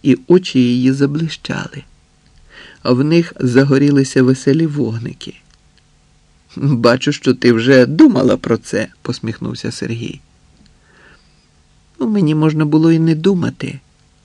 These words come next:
У мене давно є бажання, яке я не могла здійснити до сьогодні», промовила Даша і заметушилася.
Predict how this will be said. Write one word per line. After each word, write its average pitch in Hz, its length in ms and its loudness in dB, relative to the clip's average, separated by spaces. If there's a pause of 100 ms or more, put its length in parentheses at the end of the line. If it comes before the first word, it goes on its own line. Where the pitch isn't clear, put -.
(600)
У 170 100 -4
мене 190 300 2
давно 175 480 0
є 127 180 0
бажання, 165 720 -2 (640)
яке 139 280 2
я 156 420 0
не 135 220 2
могла 131 460 0
здійснити 131 760 -4
до 117 220 0
сьогодні», 120 640 -6 (480)
промовила 110 600 -2
Даша 107 480 -4
і 117 120 -4
заметушилася. 113 1040 -8